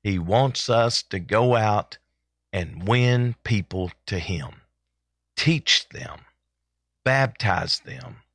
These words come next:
help them, so they will get on the right path. Well, um, you know, when you look at, um, at the study that we're gonna look at,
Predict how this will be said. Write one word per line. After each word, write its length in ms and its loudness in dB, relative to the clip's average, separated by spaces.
help 400 2
them, 480 -6
so 280 2
they 360 2
will 180 0
get 200 0
on 220 2
the 100 -2
right 400 -2
path. 360 -6
Well, 340 2
um, 540 2
you 200 -2
know, 340 2
when 220 0
you 160 2
look 320 2
at, 400 2
um, 400 4
at 280 0
the 140 2
study 480 2
that 160 0
we're 80 -6
gonna 260 2
look 300 2
at, 320 0